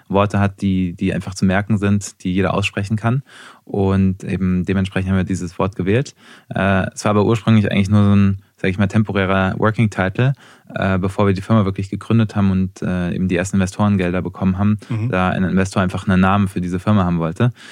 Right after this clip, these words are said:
Speaker 1: Und wir hatten, glaub ich, vierundzwanzig Stunden, äh, mit einem Namen zurückzukommen. Und da sind wir auf diese Idee gekommen, hatten aber eigentlich immer gedacht,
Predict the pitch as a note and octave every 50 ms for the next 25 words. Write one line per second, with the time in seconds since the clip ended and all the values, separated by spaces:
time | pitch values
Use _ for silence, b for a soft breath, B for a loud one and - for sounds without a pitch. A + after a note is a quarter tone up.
0 | B B B B B - - F#2 F2+ F2+ F2+ F#2 F#2 F#2+ F#2+ - G2+ F#2 G2 F#2+
1 | F#2+ G2 - - G2+ G2 F#2+ G#2 G2 F2+ - - F2+ - - - - A2 A2 G#2
2 | A2 A2+ G#2+ G#2+ - - F#2 F#2+ F#2+ F#2 F#2+ F#2+ G2+ F#2+ F#2 F#2 F#2+ G2 G2+ G2
3 | - G2+ A2 A2 - A#2 G#2 - A#2 A2+ A2+ A2+ G2+ G2 F#2 - G2 G2 G2 G2
4 | F#2+ G#2 G2 F#2+ F#2+ - G2 F#2+ G2+ F#2+ F#2 G#2+ A2+ B2+ B2 - - B2+ B2 A#2+
5 | A#2+ A#2 - G2 F#2+ F#2 G2 G#2 G2+ - - - - G#2 F#2 G2+ G2 G2+ G#2 G2+
6 | -